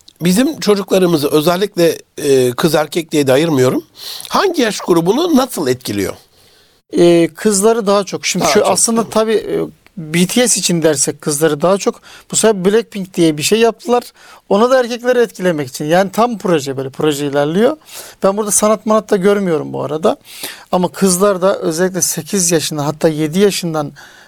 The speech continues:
Speaker 2: e, itibaren başlayarak yirmi, yirmi beşlere kadar süren bu aralıkta, zaten o aralık yetiştiğin aralıktır. E, K-pop tarafından yetiştirilen bir,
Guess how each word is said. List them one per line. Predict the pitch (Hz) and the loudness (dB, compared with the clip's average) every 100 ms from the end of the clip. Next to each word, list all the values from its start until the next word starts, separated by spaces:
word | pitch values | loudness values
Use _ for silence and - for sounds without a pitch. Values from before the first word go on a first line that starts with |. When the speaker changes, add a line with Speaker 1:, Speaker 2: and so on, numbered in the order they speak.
| - | -6
Speaker 2:
e, | - | -4
itibaren | 165 - 160 160 160 151 | -2 -4 0 0 0 0
başlayarak | 160 160 - 185 202 - - - _ - 185 | -2 0 2 2 2 -6 -20 -20 _ -10 -2
yirmi, | 180 190 202 | 0 2 4
yirmi | 220 214 185 190 196 | 2 2 2 2 4
beşlere | 196 185 - 196 | 2 0 0 2
kadar | 208 175 156 - _ _ _ | 2 0 -2 -4 _ _ _
süren | - - 170 202 185 | -8 -4 2 2 2
bu | 180 | 2
aralıkta, | 175 165 165 208 | 2 2 2 2
zaten | 180 208 208 | 2 0 0
o | 196 | 0
aralık | 190 226 196 | 2 0 0
yetiştiğin | 185 - - - 202 208 | -2 -2 -6 -4 -2 2
aralıktır. | 165 147 139 - - - - - - - | 2 0 -4 -10 -10 -10 -20 -20 -20 -8
E, | - 165 165 151 | -2 2 0 0
K-pop | 208 208 190 - | 0 0 -2 -4
tarafından | 175 156 165 | -4 -4 -6
yetiştirilen | 160 160 160 - 156 175 175 | -6 -6 -8 -8 -2 0 0
bir, | 160 151 - | -2 -6 -14